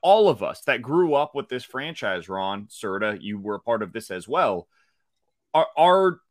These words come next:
entire identity as Chiefs fans was torture. It was, we're gonna have success in the regular season, and we're gonna find the most devastating way possible to lose when the playoff games come and when the games actually start to matter.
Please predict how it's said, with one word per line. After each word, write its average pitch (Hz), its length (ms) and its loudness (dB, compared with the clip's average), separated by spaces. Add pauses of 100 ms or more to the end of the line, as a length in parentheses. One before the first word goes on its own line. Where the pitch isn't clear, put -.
(200)
entire 180 640 -2
identity 156 640 -2
as 123 100 -4
Chiefs - 340 -10
fans 104 520 -6 (280)
was 135 360 2
torture. - 600 -2 (280)
It 175 100 0
was, 156 420 2
we're 151 140 -4
gonna 156 140 -4
have 156 260 0
success 170 400 -4
in 165 80 -8
the 147 60 -2
regular 147 400 0
season, 147 340 -6
and 139 80 -4
we're 147 80 -2
gonna 151 140 -2
find 143 360 -4
the 151 140 -8
most 131 460 -6
devastating 160 640 -4
way 151 180 0
possible 131 520 -4
to 143 100 -6
lose 120 300 -2
when 120 160 -4
the 110 240 -2 (140)
playoff 110 380 0
games 107 400 -8
come 123 440 -4
and 117 280 -4
when 110 160 -4
the 107 80 -6
games 104 260 -6
actually 98 300 -4
start 92 240 -6
to 95 80 -14
matter. - 320 -8